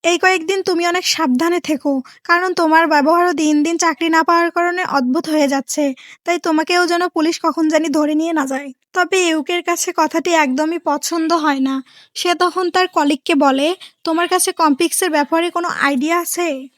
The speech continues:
যেটাতে মানুষের কতটা সৃজনশীলতা প্রয়োজন? আমি টাকার জন্য নয়, বরং নিজের ফ্যাশন থেকে কাজটি করে থাকি।" ইউকের কথা শুনে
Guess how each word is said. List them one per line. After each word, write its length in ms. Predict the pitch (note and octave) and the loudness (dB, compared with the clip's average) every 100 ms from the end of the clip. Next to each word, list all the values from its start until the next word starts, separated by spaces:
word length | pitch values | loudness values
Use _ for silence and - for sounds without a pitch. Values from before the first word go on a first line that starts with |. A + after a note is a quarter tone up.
| - | -6
যেটাতে 380 | D4 F4+ F#4+ F#4+ | -2 0 -2 -2
মানুষের 400 | F#4 E4 F4 F#4+ | 0 2 0 -2
কতটা 360 | F4+ F#4 F#4 F#4+ | -2 -4 -4 -6
সৃজনশীলতা 840 | - - D#4+ D#4+ E4+ F4+ F4 F4 F4+ | -4 -4 -2 -2 -2 -2 -2 -2 -2
প্রয়োজন? 480 | F4 D#4+ D#4+ F#4+ - | 0 0 0 -2 -2
আমি 280 | - D4+ E4 | -2 -2 -2
টাকার 460 | - D4+ - F#4 | -2 -4 0 -2
জন্য 240 | D4 E4+ D#4+ | 0 -2 0
নয়, 320 | C#4+ C4+ C#4+ - - - C#4+ | -2 -6 -10 -18 -20 -12 0
বরং 360 | D4+ C#4 D4 F4 _ - | 2 2 0 -4 _ -2
নিজের 220 | D#4 F4 | 0 0
ফ্যাশন 400 | - F4 E4+ G4 | -2 -2 -2 -2
থেকে 180 | F#4+ F#4+ | -4 -4
কাজটি 360 | D#4 D4 - | -4 -4 -6
করে 240 | D4+ D#4 D#4 | -6 -4 -4
থাকি।" 440 | C#4 C4 C4+ B3+ - _ _ _ _ | -6 -8 -6 -6 -12 _ _ _ _
ইউকের 380 | E4+ F#4 F#4 G4+ F#4+ | 0 2 2 0 2
কথা 300 | D4+ E4 E4+ | 0 0 -2
শুনে 400 | F4+ E4+ F4+ | 0 0 0